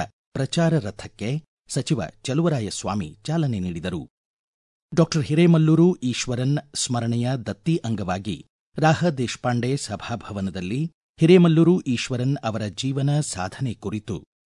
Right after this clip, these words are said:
ಬೆಂಗಳೂರು ಆಕಾಶವಾಣಿಯ ವಿಶ್ರಾಂತ ನಿರ್ದೇಶಕ ಡಾಕ್ಟರ್ ಬಸವರಾಜ್ ಸಾದರ್ ಉಪನ್ಯಾಸ ನೀಡಿದರು. ಜವಳಿ ಮತ್ತು ಕೈಮಗ್ಗ ಇಲಾಖೆಯಿಂದ ಧಾರವಾಡದ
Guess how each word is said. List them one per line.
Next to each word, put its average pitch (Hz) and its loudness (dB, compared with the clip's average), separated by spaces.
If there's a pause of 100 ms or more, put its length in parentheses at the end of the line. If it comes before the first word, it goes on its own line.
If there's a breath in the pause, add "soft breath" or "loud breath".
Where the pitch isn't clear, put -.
(140)
ಬೆಂಗಳೂರು 175 6
ಆಕಾಶವಾಣಿಯ 113 -2 (120)
ವಿಶ್ರಾಂತ 135 -2
ನಿರ್ದೇಶಕ 104 -6 (460)
ಡಾಕ್ಟರ್ 123 -6
ಬಸವರಾಜ್ 139 -4 (100)
ಸಾದರ್ 107 -6 (140)
ಉಪನ್ಯಾಸ 143 -2
ನೀಡಿದರು. 87 -8 (960)
ಜವಳಿ 180 8
ಮತ್ತು 170 6
ಕೈಮಗ್ಗ 131 0 (140)
ಇಲಾಖೆಯಿಂದ 104 -4 (140)
ಧಾರವಾಡದ 117 -6